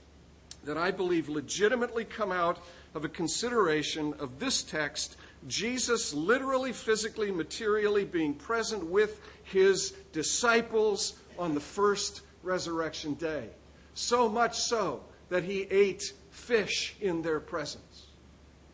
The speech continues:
Real fish. Three pictures. First the big picture, then a personal picture, and then an in-between picture.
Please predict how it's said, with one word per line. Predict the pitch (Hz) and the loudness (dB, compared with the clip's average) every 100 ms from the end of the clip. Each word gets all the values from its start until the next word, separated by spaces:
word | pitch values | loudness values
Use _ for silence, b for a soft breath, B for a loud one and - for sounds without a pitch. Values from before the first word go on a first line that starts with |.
| - - - - - - | -20 -20 -20 -20 -18 0
Real | 180 180 | 4 4
fish. | - 202 160 - - - - - - - - - - - - - - - - - - - - - - - - - - - - - | 2 -2 -2 -4 -14 -16 -20 -20 -20 -20 -20 -20 -20 -20 -20 -20 -20 -20 -20 -20 -20 -20 -20 -20 -20 -20 -20 -20 -20 -20 -20 -20
Three | - 208 | -6 -6
pictures. | 214 202 - - 110 | -4 -4 -4 -8 -12
First | - 180 175 - | -10 -6 -6 -8
the | |
big | 127 196 202 | 2 2 2
picture, | 233 214 - 226 | -2 -2 -2 -2
then | 160 151 | 0 -4
a | |
personal | - 196 185 185 175 | -2 -2 -2 -2 -4
picture, | - 180 - 180 160 B B B B B B - - | 0 -2 0 -2 -4 B B B B B B -20 -8
and | 147 | -4
then | 147 160 160 | 0 2 0
an | 139 143 | -2 -4
in-between | 156 156 143 139 - 175 151 123 107 - - | -2 -2 -2 -4 -4 -2 0 -2 -6 -16 -12
picture. | 143 113 - | -10 -10 -12